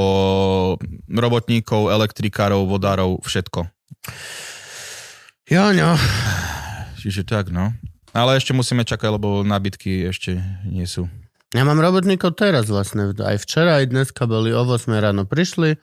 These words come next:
Speaker 2: robili dve hodiny a potom išli preč, lebo to musí dvadsaťštyri hodín schnúť.
Speaker 1: Mhm.
Speaker 2: To, čo robili.
Speaker 1: U nás dokonca, keď, e, zaschýňali steny, takže celý víkend tam nechali zapnutú nejakú vec, čo sušila steny.
Speaker 2: Áno, áno.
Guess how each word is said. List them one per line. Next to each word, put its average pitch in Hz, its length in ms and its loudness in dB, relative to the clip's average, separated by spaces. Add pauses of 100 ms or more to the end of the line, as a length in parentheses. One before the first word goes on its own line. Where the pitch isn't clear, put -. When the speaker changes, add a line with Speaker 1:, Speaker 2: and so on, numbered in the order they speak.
(300)
Speaker 2:
robili 123 400 2
dve 104 220 2
hodiny 170 380 4
a 123 100 0
potom 110 360 -2
išli 113 260 -2
preč, 107 340 -2
lebo 101 240 0
to 101 140 -2
musí 101 240 0
dvadsaťštyri 101 640 -2
hodín 95 320 0
schnúť. - 500 -4 (260)
Speaker 1:
Mhm. 123 240 0 (160)
Speaker 2:
To, 113 100 -2
čo - 180 -4
robili. 98 280 -6 (240)
Speaker 1:
U 104 100 0
nás 120 140 4
dokonca, 113 460 2
keď, 110 180 0
e, 113 100 4 (200)
zaschýňali 117 460 2
steny, 113 320 0
takže 110 480 0
celý 120 260 2
víkend 117 220 0
tam 113 120 2
nechali 117 280 2
zapnutú 110 420 0
nejakú 110 300 0
vec, 113 180 2
čo - 200 -4
sušila 104 400 -2
steny. 98 420 0 (560)
Speaker 2:
Áno, 127 280 2
áno. 98 100 2